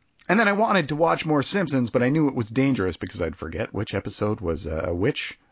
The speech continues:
um, with some of the gags. So, yeah, this is a good one. Uh, season seven, um, Conan O'Brien's still there. Uh, he's there three through seven, I think.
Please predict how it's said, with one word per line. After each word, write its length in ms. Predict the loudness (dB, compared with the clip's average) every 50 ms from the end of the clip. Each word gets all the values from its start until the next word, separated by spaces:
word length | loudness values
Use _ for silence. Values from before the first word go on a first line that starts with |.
| -12
um, 280 | -10 -8 -8 -6 -6 -6
with 120 | -6 -2
some 160 | 0 2 2 2
of 60 | 2
the 80 | 2
gags. 440 | 4 4 4 4 2 0 -2 -6 -10 -12 -16 -20 -18 -18 -16 -16 -16 -14 -14 -14 -16 -16 -16 -18 -20 -8
So, 580 | -2 0 4 8 8 8 8 6 4 2 0 -2 -4 _ _ -20 -20 _ _ _ -20 -20 -20 -16 _ 2
yeah, 300 | 4 4 4 4 4 4
this 180 | 2 2 2
is 140 | 4 4 4
a 40 | 6
good 220 | 6 4 4 4
one. 320 | 2 2 2 2 0 -2 0
Uh, 300 | 2 2 4 4 2 2
season 720 | 0 0 -2 -2 -2 -2 -4 -2 0 0 2 2 2 2
seven, 600 | 2 2 4 4 4 6 4 4 2 2 0 0 -4 _ _ -20 -20 -16 _ 0
um, 560 | 2 4 4 4 4 2 2 2 2 0 -2 -4 _ _
Conan 300 | 0 2 2 4 4 4
O'Brien's 480 | 2 4 4 4 4 4 4 4 2 0
still 260 | 0 2 2 2 2
there. 480 | 4 4 4 4 4 4 2 2 0 -4 _ _ _ _ _ _ _ _ _ _ 0
Uh, 320 | 2 4 4 4 2 2
he's 180 | 0 -2 -2 0
there 260 | 2 4 4 4 2
three 720 | 0 -4 -12 -20 _ _ -4 0 2 2 2 2 0 -2
through 220 | -2 -4 -4 -4
seven, 340 | -4 -4 -6 -4 -4 -4 -4
I 120 | -6 -6
think. 340 | -6 -6 -8 -8 -8 -10 -14